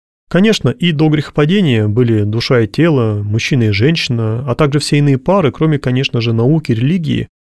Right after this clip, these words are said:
а также церковного и светского. Но между ними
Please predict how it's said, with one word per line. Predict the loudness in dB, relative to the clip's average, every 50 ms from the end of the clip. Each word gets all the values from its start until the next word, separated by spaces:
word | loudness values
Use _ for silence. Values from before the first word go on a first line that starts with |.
| _
а | -6 -6 -4
также | 0 0 0 0 0 -2 -2
церковного | -2 -2 -4 -4 -2 0 0 0 2 0
и | 0 0
светского. | -2 -2 -4 -4 -4 -6 -10 -12 -12 -12 -16 _ _ _ _ _ _ _ _ _ _
Но | 0 2
между | 4 4 4 2 2 2 2 0 -2 _ _ -2
ними | 0 2 4 4 4 2 2 0